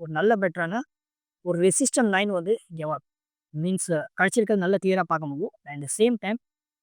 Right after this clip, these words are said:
டெக்னிக்கல்ஸ்லயுமே இன்னும் நல்லா கிளியரா பார்த்துச்சுன்னா ரெசிஸ்டன்ட்ல இங்க ஃபர்ஸ்ட் வந்து மீன் சப்போர்ட் எடுத்துச்சு. And அதுக்கடுத்து கீழே பாட்டம்ல வந்தப்ப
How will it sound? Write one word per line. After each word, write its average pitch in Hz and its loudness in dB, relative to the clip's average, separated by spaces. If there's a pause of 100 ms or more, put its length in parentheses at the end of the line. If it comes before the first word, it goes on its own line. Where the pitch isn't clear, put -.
(280)
டெக்னிக்கல்ஸ்லயுமே 214 2 (220)
இன்னும் 220 4
நல்லா 208 4
கிளியரா 202 2
பார்த்துச்சுன்னா 165 -4 (760)
ரெசிஸ்டன்ட்ல 202 0 (180)
இங்க 170 -6
ஃபர்ஸ்ட் 196 -2
வந்து 220 4
மீன் 208 -2
சப்போர்ட் 208 0
எடுத்துச்சு. 170 -4 (360)
And 175 0
அதுக்கடுத்து 220 0
கீழே 240 6
பாட்டம்ல 208 4
வந்தப்ப 165 -2